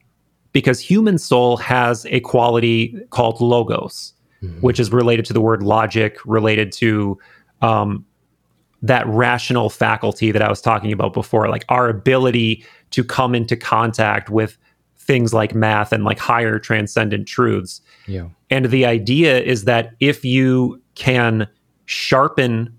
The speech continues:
Speaker 1: that part of your soul or your psyche, this logos, then you can begin to use it to move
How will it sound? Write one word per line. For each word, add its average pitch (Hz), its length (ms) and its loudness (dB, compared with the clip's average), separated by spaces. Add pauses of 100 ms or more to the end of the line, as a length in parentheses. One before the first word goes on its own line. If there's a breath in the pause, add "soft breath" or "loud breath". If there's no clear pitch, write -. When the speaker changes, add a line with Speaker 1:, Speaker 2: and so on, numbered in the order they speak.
Speaker 1:
that 123 220 2
part 127 220 0
of 113 120 -4
your 110 120 0
soul 113 480 0
or 113 160 2
your 107 120 0
psyche, 110 500 0
this 101 180 -4
logos, 107 720 0 (400 soft breath)
then 131 420 0
you 135 240 0
can 131 200 0
begin 120 420 0
to 123 160 -2
use 117 400 2
it - 280 0
to 123 200 2
move 120 680 0